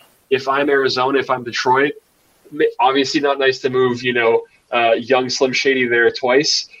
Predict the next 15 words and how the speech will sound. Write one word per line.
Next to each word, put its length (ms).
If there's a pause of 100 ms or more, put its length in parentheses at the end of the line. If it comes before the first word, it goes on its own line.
(140)
I 80
<laughs> 80
guess, 360
a 80
few 300
times. 440
You 80
know, 120
Jared 320
Goff, 260
not 160
nice 200
to 80
move 180
him 240